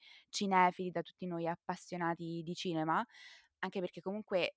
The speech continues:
arriva più in ritardo del solito, solitamente è febbraio il mese dedicato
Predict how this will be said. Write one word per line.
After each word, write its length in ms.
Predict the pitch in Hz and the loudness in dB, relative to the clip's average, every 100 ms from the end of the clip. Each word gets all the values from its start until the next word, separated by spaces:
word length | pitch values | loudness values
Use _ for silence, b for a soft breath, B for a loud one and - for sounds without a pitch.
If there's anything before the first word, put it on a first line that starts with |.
| _ | _
arriva 420 | 165 170 214 190 | -2 0 2 2
più 160 | - 190 | 2 -2
in 120 | 175 | -4
ritardo 500 | 165 185 208 196 175 | 2 6 6 6 4
del 180 | 165 160 | 2 0
solito, 520 | - 214 175 165 160 | 4 4 4 2 -2
solitamente 520 | 160 160 160 185 185 | -2 -4 -2 -4 -2
è 60 | 165 | -4
febbraio 520 | - 160 185 190 175 160 | -2 2 6 6 6 2
il 80 | |
mese 580 | 160 160 165 160 156 156 | 0 -2 0 0 0 -2
dedicato 760 | 151 160 156 - 160 156 156 | -2 -4 -2 0 0 0 -4